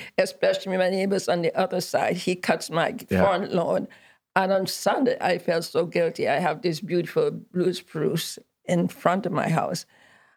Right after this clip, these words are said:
Speaker 1: And it's like a canopy. And the neighborhood kids play hide and seek
Speaker 2: Nice.
Speaker 1: under it. And it's beautiful.
Speaker 2: Nice, nice.
Speaker 1: And of course, there's a lot of wheat that grow
Speaker 2: Yeah.
Speaker 1: under the tree.
Speaker 2: Yeah.
Speaker 1: And I looked through the window, and there was my neighbor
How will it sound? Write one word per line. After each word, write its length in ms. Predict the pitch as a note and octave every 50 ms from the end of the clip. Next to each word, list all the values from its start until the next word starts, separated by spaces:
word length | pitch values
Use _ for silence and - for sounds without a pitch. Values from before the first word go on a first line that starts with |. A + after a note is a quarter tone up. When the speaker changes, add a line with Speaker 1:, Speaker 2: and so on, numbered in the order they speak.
| _ _ -
Speaker 1:
And 140 | G3 G3 G3+
it's 140 | F#3+ - -
like 180 | - G#3 -
a 80 | - F3+
canopy. 640 | - - - E4+ F4+ G#4 C#4+ - - D#3 C3+ - - -
And 200 | E3+ F#3+ G3 F#3
the 120 | G3 G3
neighborhood 500 | F3 F#3 G3+ G3+ A#3+ - C#4 G3+ G3 -
kids 240 | - - - F3+ -
play 200 | - - - G3+
hide 280 | G3+ - F3 E3+ E3 E3+
and 120 | F#3 F3 -
seek 400 | - - G#3 - - - - _
Speaker 2:
Nice. 260 | - F#3 F3+ F2+ F2 -
Speaker 1:
under 200 | G3 F3+ E3 -
it. 200 | - D#3+ D#3 - - -
And 160 | E3+ F#3 G3+
it's 160 | G3+ G3+ -
beautiful. 560 | - A3+ - - - G#4 A4+ F#4+ C4+ - - A#2+
Speaker 2:
Nice, 500 | G#2+ G#2+ G#2 G2+ G2 F#2+ F2+ - - - -
nice. 340 | F#2+ F2+ F2+ F2 E2 - - _
Speaker 1:
And 280 | F3 F#3+ G3 F#3 F#3 D#3
of 180 | - F3+ -
course, 300 | - F#3 F#3 F3 E3+ F3
there's 460 | - - D3+ E3+ E3 D#3+ C#3+ - - - -
a 160 | - E3+ D3
lot 360 | D3+ E3 E3 A#2 E3 E3 -
of 160 | - F3+ G#3+
wheat 280 | - G3 G3 F#3 - - _ _ _ -
that 360 | - G#3 G3 - - A#3 F3
grow 220 | - F#3 F#3+ F3+
Speaker 2:
Yeah. 60 | E3
Speaker 1:
under 160 | F3 E3+ - E3
the 120 | E3 A3+
tree. 260 | A3 - - - - -
Speaker 2:
Yeah. 220 | - E2+ E2+ - - - _ _ _ _ _ _ _ _ _ _ -
Speaker 1:
And 140 | F3+ F#3 F#3
I 120 | F3+ F#3
looked 260 | F#3+ G3 G#3+ G#3 -
through 100 | - G#3+ F#3
the 100 | F3 F3+
window, 300 | F3+ F3 F3+ F3+ G3 F#3+
and 120 | F3 F3
there 140 | F3 E3+ E3
was 180 | E3 E3+ E3 -
my 160 | D3+ E3 E3+
neighbor 500 | E3+ F3 F3 E3+ F3 A3 E3+ - - F3